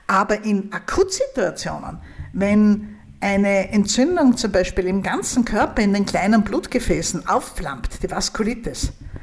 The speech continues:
dann braucht man große Mengen Cortison,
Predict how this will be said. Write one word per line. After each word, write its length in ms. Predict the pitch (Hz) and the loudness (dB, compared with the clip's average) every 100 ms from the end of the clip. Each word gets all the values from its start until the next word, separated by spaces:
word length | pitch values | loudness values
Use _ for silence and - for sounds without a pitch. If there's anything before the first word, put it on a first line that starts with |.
| - - - - - | -18 -20 -20 -18 2
dann 420 | 185 208 208 208 | 4 6 4 0
braucht 460 | - 151 240 - | 0 2 2 0
man 140 | 240 202 | 0 0
große 440 | - 214 359 - | 2 2 2 0
Mengen 300 | 170 160 165 | -4 -6 -8
Cortison, 720 | 196 165 - 180 175 202 277 | -6 -6 -4 -6 -2 4 4